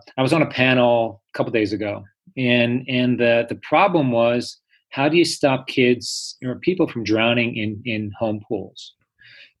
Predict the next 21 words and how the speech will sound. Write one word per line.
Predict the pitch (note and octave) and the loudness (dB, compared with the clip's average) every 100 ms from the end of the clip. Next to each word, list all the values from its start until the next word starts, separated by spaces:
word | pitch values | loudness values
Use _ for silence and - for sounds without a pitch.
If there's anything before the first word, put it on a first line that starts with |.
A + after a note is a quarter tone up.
| _ - | _ -6
And, | D3+ D3 D3 | -2 2 2
and, | D3 D3 | 2 2
you | |
know, | C#3+ C#3+ C#3 C3+ | 4 4 2 0
and, | C#3 C3+ C3 C3 A#2+ G2+ _ - | -2 -2 0 0 -2 -10 _ -8
and | B2 | -6
so | - C3+ | 0 2
we, | B2 B2 A#2 - _ | 4 4 2 -2 _
we | B2+ B2 | -2 0
sort | - F3 | 2 2
of | D3 | 4
went | A#2+ C#3 D#3+ | 2 0 0
through | - D3+ | 0 0
the | E3 | 0
problem, | - G#2 G2+ A#2 | -2 -2 0 -2
and | B2 A#2+ | -4 -2
it's | C3 A#2+ | -2 2
a | |
very | A#2 D#3 | 4 4
interesting | C3+ C3 A2+ D3 | 4 2 0 -2
problem, | C#3 G2 F2+ A2 | -8 -8 -8 -10